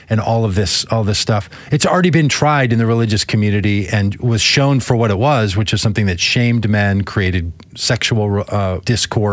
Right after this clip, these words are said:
with men and women and children and teenagers. It was just, it, it, it was terrible in that, in that community. And now it's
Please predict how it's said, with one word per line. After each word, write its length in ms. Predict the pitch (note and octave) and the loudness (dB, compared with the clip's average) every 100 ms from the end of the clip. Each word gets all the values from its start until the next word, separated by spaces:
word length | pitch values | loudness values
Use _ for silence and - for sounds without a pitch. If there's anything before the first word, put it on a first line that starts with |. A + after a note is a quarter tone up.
| G2 | 0
with 300 | F#2+ F#2 - - - - - | -2 -4 -6 -14 -16 -10 -2
men 260 | A2 G#2+ | 0 2
and 100 | G#2+ | 2
women 300 | G2 G#2 G#2 | 2 2 0
and 140 | F2+ E2+ | 0 0
children 400 | - G2+ G2+ F2 | 0 0 0 -2
and 100 | E2 | -2
teenagers. 540 | A#2 G2+ G2 F#2 G2 | -2 0 0 -2 -2
It 60 | B2 | -2
was 100 | C#3 | -2
just, 240 | D#3+ - - - - | -2 -4 -10 -20 -8
it, 80 | C#3 | -4
it, 280 | B2+ D3 - | -2 -2 -2
it 160 | D3 A#2+ | -4 -2
was 180 | C#3+ A2 - | -2 -2 -6
terrible 960 | - - D#3+ F3 D3+ A#2+ F#2 - - - - - - - - | -6 -2 0 2 2 0 0 -2 -4 -12 -20 -20 -20 -20 -6
in 160 | C3 A#2 | 0 2
that, 220 | A2 G2+ - | 2 -2 -2
in 120 | A#2 | 0
that 180 | G#2 - | 0 0
community. 500 | G#2+ G2 F2+ D#2+ - - - - _ - | 0 0 0 -2 -6 -16 -20 -20 _ 0
And 120 | F3+ | 2
now 200 | F#3+ G#3 | 4 4
it's 320 | D4 - - | 2 0 -4